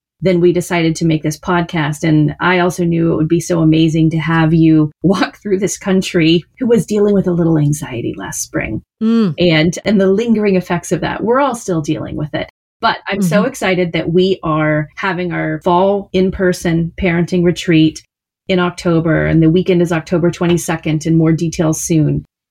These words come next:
Speaker 1: But it's gonna be amazing. The last one that we had in twenty nineteen's fall was so much fun. And if you would like to join us, be sure to follow our newsletter on our website or join our Facebook group so that you get all the information that will be coming out in the next few weeks.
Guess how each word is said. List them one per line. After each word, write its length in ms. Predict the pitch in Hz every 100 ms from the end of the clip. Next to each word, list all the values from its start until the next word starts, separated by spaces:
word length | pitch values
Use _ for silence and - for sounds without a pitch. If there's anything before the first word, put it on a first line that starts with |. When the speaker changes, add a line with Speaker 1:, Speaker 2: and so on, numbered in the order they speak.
| _ -
Speaker 1:
But 280 | 165 147 -
it's 160 | 180 -
gonna 180 | 196 190
be 120 | 202
amazing. 720 | 180 165 165 160 165 165 160
The 140 | 160
last 320 | 170 175 - 190
one 100 | 175
that 100 | 175
we 120 | 170
had 360 | 165 165 165
in 200 | 165 160
twenty 280 | - 175 160
nineteen's 720 | 156 196 208 - 170 151 151
fall 460 | - 151 147 147 143 _ 170
was 180 | 160
so 220 | - 190 190
much 240 | 196 -
fun. 400 | 165 156 151 151 - 165
And 460 | 160 156 151 151 -
if 240 | 160 -
you 320 | 175 185 185 175
would 220 | 170 180
like 160 | 175 175
to 80 | 175
join 400 | 170 175 175 160
us, 380 | 147 170 - -
be 180 | 190 190
sure 420 | - 185 180 180
to 540 | 180 - 170 160 156 151
follow 420 | 190 180 180 175
our 220 | 170 170 170
newsletter 720 | 180 180 - 170 170 170 160
on 100 | 160
our 140 | 151
website 480 | 156 160 - 165 165
or 120 | - 160
join 260 | 175 160
our 80 | 151
Facebook 420 | 151 160 160 156
group 200 | 156 156
so 140 | - 151
that 180 | 151 160
you 80 |
get 160 | 156 151
all 180 | 156 151
the 140 | 156 156
information 680 | 151 156 151 151 151 151
that 140 | 147 147
will 80 | 151
be 80 |
coming 340 | 151 160 156 151
out 180 | 139 -
in 60 |
the 60 | 160
next 240 | - -
few 180 | - 135
weeks. 420 | - - - -